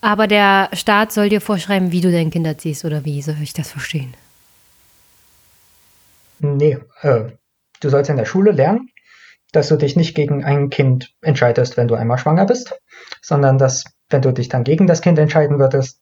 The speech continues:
Speaker 2: das ist abnormal. Und das ist keine politisch motivierte, kein politisch motivierter Eingriff in die Bildung. Nochmal ganz wichtig.
Speaker 1: Sagt die A F D auch, wie ich dann mein Kind ernähre?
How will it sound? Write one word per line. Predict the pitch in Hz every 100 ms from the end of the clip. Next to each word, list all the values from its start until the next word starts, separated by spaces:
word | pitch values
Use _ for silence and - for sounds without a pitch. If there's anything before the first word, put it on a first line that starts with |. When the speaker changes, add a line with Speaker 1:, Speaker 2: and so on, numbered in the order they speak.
| -
Speaker 2:
das | 127 -
ist | 127 123 - -
abnormal. | 160 120 101 104 107 - _ _ _ - _ _ _ _ _ _ _ _ _ _ _ _ _ _
Und | - 156
das | 143
ist | 131
keine | - 160 135
politisch | 131 139 131 131 -
motivierte, | 135 135 127 123 127 123 117 117 - _ _ _ _ _
kein | - 143 131
politisch | - 123 127 123
motivierter | 143 139 131 127 120
Eingriff | 120 123 127 123
in | -
die | 123
Bildung. | 110 110 110 117 _ _ _ _ _ _ _ _ _ _ _ _ -
Nochmal | 127 -
ganz | 120 117 -
wichtig. | - - - - _ _ _ _ _ _ _ _ _ _ _ _ _ _ _ _ _ _ _ _ _ _ -
Speaker 1:
Sagt | 208 214
die |
A | 226
F | 208
D | 214 233
auch, | 220
wie | 208
ich | 190
dann | 202
mein | 190 175
Kind | 196
ernähre? | 170 160 185